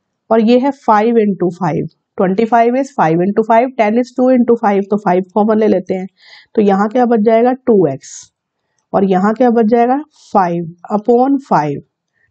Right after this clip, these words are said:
तो फ़ाइव, फ़ाइव कैंसिल, तो answer is टू एक्स माइनस फ़ाइव,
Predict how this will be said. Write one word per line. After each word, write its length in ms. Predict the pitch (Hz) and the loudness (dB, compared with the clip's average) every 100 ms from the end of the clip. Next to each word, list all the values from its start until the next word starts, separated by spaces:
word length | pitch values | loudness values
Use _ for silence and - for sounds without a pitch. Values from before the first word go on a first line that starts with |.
| - | -8
तो 80 | 185 | -6
फ़ाइव, 320 | - 180 202 214 | -2 0 0 0
फ़ाइव 180 | 226 233 - | 2 2 0
कैंसिल, 480 | 220 208 208 302 392 _ _ _ - | -2 -2 -2 -2 -2 _ _ _ -2
तो 80 | |
answer 380 | 202 196 202 233 240 | 0 0 0 2 2
is 80 | 285 - _ _ - | 0 -6 _ _ 0
टू 280 | 269 285 | 2 2
एक्स 300 | 202 202 208 208 | 2 -2 -6 -4
माइनस 520 | 185 180 190 220 - | -4 -2 -2 -4 -2
फ़ाइव, 320 | 262 247 240 | 0 2 0